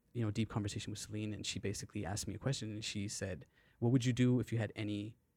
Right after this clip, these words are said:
if you could walk into any job right now and get the position, what would you do?" And sat down and st-, stopped for a second, and then I said,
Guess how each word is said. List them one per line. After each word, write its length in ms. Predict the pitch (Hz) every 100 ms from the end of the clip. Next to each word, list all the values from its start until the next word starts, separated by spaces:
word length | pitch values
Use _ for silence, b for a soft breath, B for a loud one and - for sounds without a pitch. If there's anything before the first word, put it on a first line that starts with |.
| _ _ _ _ _
if 100 | -
you 60 | 123
could 100 | 131
walk 180 | 123 120
into 160 | 117
any 140 | 113 110
job 260 | 101 104
right 140 | 110 110
now 220 | 110 123
and 200 | - 110
get 140 | -
the 80 | -
position, 500 | - 104 98 - 110 120
what 120 | 110
would 160 | 113
you 80 | -
do?" 260 | - - - b b b b -
And 380 | 110 104 107 - _ _ _ _ _ _ _ _ _
sat 340 | - - 104
down 160 | 107 107
and 100 | 104
st-, 280 | - 101 -
stopped 220 | 110 110
for 60 | 110
a 60 |
second, 500 | - 110 113 110 110 -
and 100 | 107
then 120 | 104
I 160 | 107 107
said, 480 | - 104 107 117